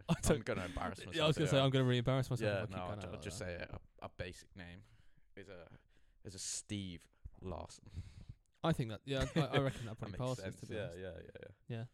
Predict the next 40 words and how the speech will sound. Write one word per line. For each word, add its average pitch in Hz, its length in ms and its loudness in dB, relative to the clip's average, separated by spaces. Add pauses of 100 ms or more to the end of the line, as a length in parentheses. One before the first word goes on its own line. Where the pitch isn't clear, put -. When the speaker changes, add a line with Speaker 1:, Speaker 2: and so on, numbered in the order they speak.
(180)
Speaker 1:
that 165 100 -12
definitely - 420 -8
<laughs> - 100 -12
passes. - 300 -8 (1400)
Speaker 2:
Yeah, 135 60 -10
man. 87 200 -10 (680)
Yeah, 113 220 0
no, 123 220 -2
so 143 200 -4 (220)
those 147 220 -2
are 110 120 0
our 104 100 2
vegetables. 101 480 -10
We're 107 200 -10
both 131 100 -10 (220)
reaching - 280 -10
for - 60 -8
our 90 80 -8
phone 98 240 -4
looking 92 320 -10
for 98 100 -8
things 90 260 -10
to - 80 -18
talk - 220 -10
about - 160 -8
next. - 440 -10 (680)
Speaker 1:
So 196 140 4
Speaker 2:
Out, 190 140 4
out 101 120 -2
of - 80 -16
practice. - 400 -8 (380)
Speaker 1:
Yeah, 143 220 -6
yeah, 120 200 -2
yeah, 107 120 -8 (100)
God. 107 200 -4
Speaker 2:
<laughs> - 40 -8 (480)
Speaker 1:
Um, 143 320 8 (1160)
so, 269 140 -4 (260)
yeah, 208 300 6
re-, 208 180 10